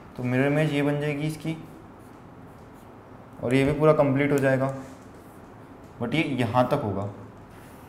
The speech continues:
ठीक है, ये थोड़ा सा देखना है, ये यहाँ तक ही आएगा।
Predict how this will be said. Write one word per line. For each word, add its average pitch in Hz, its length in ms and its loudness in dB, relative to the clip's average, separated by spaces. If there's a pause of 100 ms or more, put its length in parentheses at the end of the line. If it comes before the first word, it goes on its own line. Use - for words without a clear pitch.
(320)
ठीक 139 140 -6
है, 156 120 2
ये 151 160 0
थोड़ा 131 140 2
सा 139 160 -4 (300)
देखना 107 380 -2
है, 107 100 -6 (720)
ये 151 100 2
यहाँ 135 320 4
तक 131 160 0
ही 110 60 -4
आएगा। 95 300 -4